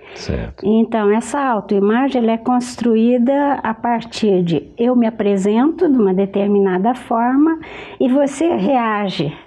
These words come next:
Speaker 2: de alguma forma,
Speaker 1: Uhum.
Speaker 2: né? E a partir disso eu compreendo quem eu sou e me reapresento.
Speaker 1: Uhum.
Speaker 2: Acontece que, é,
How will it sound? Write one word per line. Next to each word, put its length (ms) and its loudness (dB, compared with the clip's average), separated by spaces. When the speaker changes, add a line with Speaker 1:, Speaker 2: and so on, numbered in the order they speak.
Speaker 2:
de 80 -4
alguma 460 0
forma, 580 -6
Speaker 1:
Uhum. 320 0
Speaker 2:
né? 460 0
E 680 2
a 120 -6
partir 540 -2
disso 640 0
eu 400 2
compreendo 640 2
quem 260 0
eu 140 2
sou 420 0
e 120 4
me 100 4
reapresento. 1300 -2
Speaker 1:
Uhum. 300 0
Speaker 2:
Acontece 800 -2
que, 880 2
é, 680 0